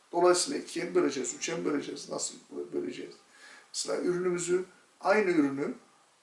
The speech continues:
farklı pazarlarda, farklı semtlerde, e, farklı fiyatlarla satmak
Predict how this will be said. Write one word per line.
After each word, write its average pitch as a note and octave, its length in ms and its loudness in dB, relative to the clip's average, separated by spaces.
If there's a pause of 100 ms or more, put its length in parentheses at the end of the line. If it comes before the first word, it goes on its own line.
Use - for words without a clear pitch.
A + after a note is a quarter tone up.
(140)
farklı D#3+ 460 -6
pazarlarda, C#3 640 4
farklı D3+ 440 -4
semtlerde, C3+ 800 0 (500)
e, C#3+ 680 6
farklı - 380 2
fiyatlarla E3 640 2
satmak A#3 420 -4